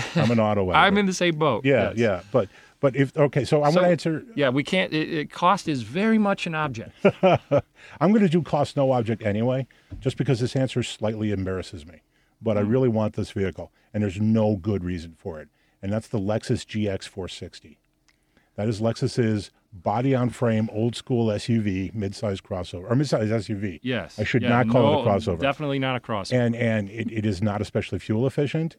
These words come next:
Speaker 1: and it is not especially practical if you need to park at a garage it, but I love this vehicle. It is roomy. The interior is, like, man cave cool. And I have this thing that if, if, if I were,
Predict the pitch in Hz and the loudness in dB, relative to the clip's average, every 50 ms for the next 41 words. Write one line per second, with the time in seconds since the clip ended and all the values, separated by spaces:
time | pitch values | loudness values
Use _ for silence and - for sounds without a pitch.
0 | _ _ - 107 95 98 95 90 92 98 92 92 95 90 87 104 101 95 98 - | _ _ -6 -6 -4 -4 -6 -8 -8 -12 -12 -12 -12 -10 -8 -6 -6 -6 -8 -8
1 | - 98 - - 95 90 - - 101 107 107 - 110 117 107 98 - 110 104 101 | -8 -10 -10 -10 -14 -14 -10 -6 -6 -6 -6 -6 -4 -4 -4 -4 -4 -6 -6 -6
2 | 98 87 90 - - 107 107 - 107 98 87 98 92 95 101 107 117 131 117 - | -8 -10 -12 -4 -4 -4 -2 -2 -4 -6 -4 -4 -4 -2 -2 -2 -2 -4 -4 -6
3 | _ _ _ _ _ 110 107 104 104 104 107 110 104 101 104 - - - 95 85 | _ _ _ _ _ -2 -2 0 0 2 0 0 0 0 -4 -4 -4 -8 -8 -8
4 | 80 - - _ _ _ _ _ _ 110 104 107 95 95 98 110 117 117 117 120 | -10 -14 -20 _ _ _ _ _ _ -2 -2 -2 -2 0 2 2 2 4 4 2
5 | 120 104 107 98 95 95 - - 135 123 120 110 101 98 98 87 107 85 78 95 | 2 0 -2 -4 -4 -6 -4 0 0 2 2 2 0 -2 -2 -2 -4 -6 -4 -6
6 | 98 95 92 98 101 101 98 - - 110 101 98 92 - _ - - 101 95 98 | -6 -6 -6 -6 -6 -6 -8 -8 -8 -6 -6 -6 -8 -10 _ -10 -8 -6 -4 -4
7 | 95 95 - _ _ _ _ _ _ _ 107 113 123 143 151 127 127 113 - - | -4 -6 -8 _ _ _ _ _ _ _ 0 0 2 2 2 2 0 0 0 0
8 | 139 135 135 127 117 107 92 - - 113 107 101 117 120 107 - - 117 - 131 | 0 2 2 2 2 0 -2 -4 -8 -10 -10 -6 -6 -6 -6 -4 -8 -6 -2 0
9 | 131 135 135 120 107 101 | 0 2 2 2 2 0